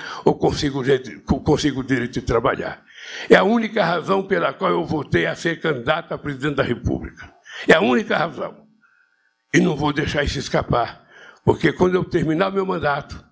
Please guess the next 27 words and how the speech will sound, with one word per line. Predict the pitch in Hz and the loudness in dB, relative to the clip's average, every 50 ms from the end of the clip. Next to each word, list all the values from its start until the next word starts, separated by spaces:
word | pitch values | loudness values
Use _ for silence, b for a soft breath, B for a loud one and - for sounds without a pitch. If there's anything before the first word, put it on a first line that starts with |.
| b b b b b b b b b | b b b b b b b b b
eu | b 127 123 | b 0 2
quero | - 165 151 156 151 | 2 2 0 0 -4
entregar | 147 120 - 156 131 - 123 143 127 - | -6 -2 0 0 0 0 0 -2 -2 -2
esse | - - - 123 | -4 -6 -8 -4
país | - 143 127 127 127 | -2 -2 -2 -2 -2
pra | - 131 117 | 0 0 2
vocês | 117 101 - - 135 135 131 127 - - - - b b b b b b b b | 2 2 0 2 2 2 0 -2 -6 -8 -10 -12 b b b b b b b b
um | - 139 | 0 0
pouco | 117 - - 208 208 202 - - 190 185 | 0 4 4 4 4 4 0 -2 -2 -2
melhor, | 185 185 175 151 131 123 131 131 - - - - B B B B B B | 0 0 0 2 2 2 0 -2 -4 -8 -18 -20 B B B B B B
ou | B 147 - | B 4 4
muito | 151 170 180 180 - 175 - | 4 0 -2 0 0 0 0
melhor, | - 127 - - 117 123 123 107 - - B B B B B - | 0 0 0 -2 -2 -2 -2 -2 -4 -10 B B B B B -4
do | 120 - | -4 -2
que | - 147 | 4 4
o | 143 135 | 4 4
país | - - 92 104 147 131 - - | 4 0 0 0 0 -2 -2 -2
que | - | 0
eu | 123 | 0
recebi. | - 131 - - - - - - 110 85 - - - B B B B B B B | 2 0 0 -2 -4 -2 0 0 0 0 0 -2 -4 B B B B B B B
E | - - | 0 4
com | - 170 | 4 4
a | 139 | 4
democracia | - 151 139 143 135 - - 131 113 98 - - - 147 147 139 127 B B B B B B | 4 0 2 2 2 2 2 -4 -4 -2 -2 -2 -2 0 0 0 -2 B B B B B B
muito | - 170 190 214 214 214 220 214 202 147 | 4 4 4 4 2 0 -2 -2 -2 -2
mais | 147 147 160 170 147 - | 0 0 -2 -2 -2 -6
consolidada. | - 175 147 - - 143 127 117 107 - - 80 73 - - - - - | -6 -6 -6 -2 -2 -2 -2 -4 -4 -2 -2 -2 -2 -4 -10 -14 -16 -16